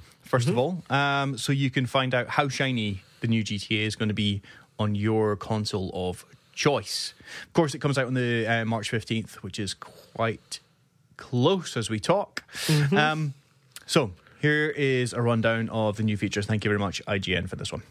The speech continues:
Speaker 1: Um, all right, so new G T A five, uh, features. So Grand Theft Auto five will support three new graphic settings for players who want specific things from their games. Now, as somebody who's literally just got a P S five, I believe this is quite standard,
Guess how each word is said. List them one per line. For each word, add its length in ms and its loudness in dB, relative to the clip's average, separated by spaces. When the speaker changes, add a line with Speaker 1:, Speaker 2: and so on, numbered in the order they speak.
Speaker 1:
Um, 380 2
all 100 6
right, 160 0
so 140 -2
new 180 2
G 140 -4
T 180 2
A 60 0
five, 480 0
uh, 240 0
features. 340 -4
So 220 0
Grand 200 2
Theft 140 -2
Auto 160 0
five 340 0
will 100 -6
support 420 -2
three 580 0
new 380 2
graphic 420 -2
settings 580 -2
for 100 -4
players 340 2
who 160 0
want 160 0
specific 520 0
things 380 0
from 160 -2
their 120 2
games. 460 -2
Now, 220 2
as 100 2
somebody 240 2
who's 160 0
literally 340 0
just 220 0
got 120 0
a 40 -4
P 100 0
S 140 0
five, 220 0
I 80 0
believe 320 0
this 180 -2
is 80 -4
quite 300 -2
standard, 480 -2